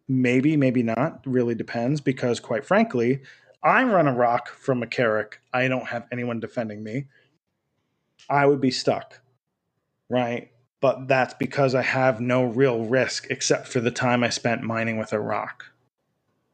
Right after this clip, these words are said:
You know, once I have a risk, then I might hire people to, you know, use my guns or whatever the case may be, or security.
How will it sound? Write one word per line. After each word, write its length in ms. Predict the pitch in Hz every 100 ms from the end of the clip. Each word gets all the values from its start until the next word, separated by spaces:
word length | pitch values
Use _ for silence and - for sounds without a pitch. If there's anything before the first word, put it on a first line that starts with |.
| _ _ _ _ -
You 120 | 110
know, 120 | 107
once 300 | 107 123 135
I 60 | 127
have 220 | - 135
a 80 | -
risk, 600 | 127 196 143 - - - _
then 120 | - 123
I 80 |
might 200 | 127 131
hire 500 | - 147 143 131 120 -
people 440 | 147 139 131 123
to, 420 | - 127 113 113 - -
you 120 | 135
know, 160 | 117 110
use 260 | 117 120
my 140 | 123 113
guns 580 | 139 147 147 143 139 131
or 80 |
whatever 260 | 127 131 127
the 80 | 110
case 240 | - 131
may 120 | 131
be, 180 | 120 127
or 80 | 123
security. 840 | 113 127 - 139 135 127 131 127